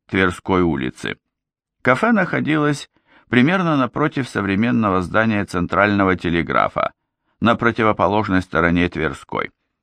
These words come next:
Дом не сохранился. Двадцатое.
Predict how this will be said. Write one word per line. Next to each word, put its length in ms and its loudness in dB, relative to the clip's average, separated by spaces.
Дом 520 2
не 300 4
сохранился. 840 -2
Двадцатое. 880 0